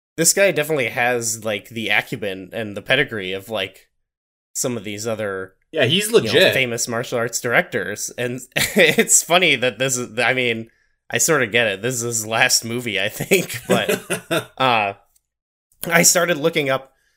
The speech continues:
Speaker 1: his other movies. I'm like, "God, I wanna check this out." There's one, like, uh,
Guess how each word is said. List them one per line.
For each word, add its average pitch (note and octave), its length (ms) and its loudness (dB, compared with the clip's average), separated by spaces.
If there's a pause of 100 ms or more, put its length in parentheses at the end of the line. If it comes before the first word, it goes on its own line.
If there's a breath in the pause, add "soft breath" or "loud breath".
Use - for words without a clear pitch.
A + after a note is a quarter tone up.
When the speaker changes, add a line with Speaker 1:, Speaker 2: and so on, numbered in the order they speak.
(220)
Speaker 1:
his C3 140 -4
other B2 180 0
movies. D#3+ 440 0
I'm A2 80 -6
like, A2 140 -12
"God, D3 180 0
I B2+ 60 -2
wanna B2+ 160 -4
check - 260 -4
this - 180 -4
out." A#2+ 220 0
There's G#2 200 -4
one, B2+ 280 2
like, A2 400 -4
uh, G2 380 -4